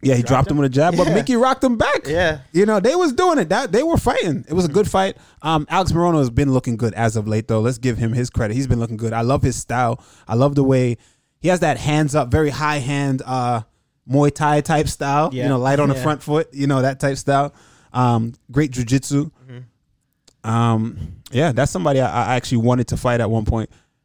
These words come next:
Speaker 1: and that's another possibility in the welterweight division. But, uh, yeah.
Speaker 2: Uh, we were speaking about before the show. Surprised that this fight did not go to the ground at all.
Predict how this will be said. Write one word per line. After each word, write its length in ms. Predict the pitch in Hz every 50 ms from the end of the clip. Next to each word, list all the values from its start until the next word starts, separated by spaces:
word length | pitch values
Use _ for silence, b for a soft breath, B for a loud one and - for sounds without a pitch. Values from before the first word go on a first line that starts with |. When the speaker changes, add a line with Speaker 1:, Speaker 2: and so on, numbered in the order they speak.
| _ -
Speaker 1:
and 360 | - 107 107 110 107 104 123 - -
that's 160 | 110 107 -
another 180 | 113 120 117
possibility 520 | - - 117 113 - - 113 110 110 110 107
in 40 | 107
the 60 | 107
welterweight 340 | 107 107 107 - 113 110 107
division. 440 | - 107 110 107 107 110 110 127 - _ _ _ _ _ _ _
But, 200 | 139 113 113 110
uh, 280 | 110 107 110 107 104 104 B B B B B B B _ _ _ _
yeah. 260 | - 107 107 139 156 135 - _ _ _ _ _ _ _ _ _ _ _ _ _ _ -
Speaker 2:
Uh, 100 | 120 123
we 80 | 127
were 60 | 131 131
speaking 260 | - - 160 165 160
about 160 | 151 143 139
before 220 | 135 - - 139 127
the 60 | 120
show. 280 | - - 135 131 123 117
Surprised 500 | - - 135 - - 139 139 156 165 165
that 80 | 156
this 140 | 143 143 -
fight 240 | - 147 135 135 -
did 100 | 131 127
not 220 | 123 123 123 -
go 100 | 127 123
to 80 | 117 113
the 100 | 104 107
ground 320 | - 113 107 110 107 104
at 80 | 101 98
all. 200 | 95 101 107